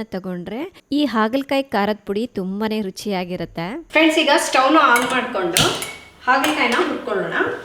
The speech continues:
Speaker 2: ಇದಕ್ಕೆ ಸ್ವಲ್ಪ ಎಣ್ಣೆ ಜಾಸ್ತಿ ಬೇಕಾಗತ್ತೆ. ಒಂದು ನಾಲ್ಕರಿಂದ ಐದು ಟೇಬಲ್ ಸ್ಪೂನ್ ಅಷ್ಟು ಎಣ್ಣೆ ಹಾಕೊಳ್ಳೋಣ.
Speaker 1: ನಾನು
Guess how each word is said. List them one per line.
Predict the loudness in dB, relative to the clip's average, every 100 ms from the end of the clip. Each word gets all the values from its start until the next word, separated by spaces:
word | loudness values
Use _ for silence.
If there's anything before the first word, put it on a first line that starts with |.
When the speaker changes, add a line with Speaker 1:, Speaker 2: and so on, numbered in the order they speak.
| -14 -18 -18 -4
Speaker 2:
ಇದಕ್ಕೆ | 0 2 2
ಸ್ವಲ್ಪ | 2 2 4
ಎಣ್ಣೆ | 4 4 2
ಜಾಸ್ತಿ | 4 4 2 2
ಬೇಕಾಗತ್ತೆ. | 2 0 -2 -4 -2 -2
ಒಂದು | 0 -2 0 0 0
ನಾಲ್ಕರಿಂದ | 2 2 2 -2 0 0 2
ಐದು | 0 0 0
ಟೇಬಲ್ | 0 -2
ಸ್ಪೂನ್ | -6 -6 -8
ಅಷ್ಟು | -6 -2
ಎಣ್ಣೆ | 0 0 -2
ಹಾಕೊಳ್ಳೋಣ. | -4 -6 -6 -4 -6 -6 -10 -16 -18 -18 -20 -20 -20 -20 -20 -20 -20 -20 -20 -20 _ _ -4
Speaker 1:
ನಾನು | -2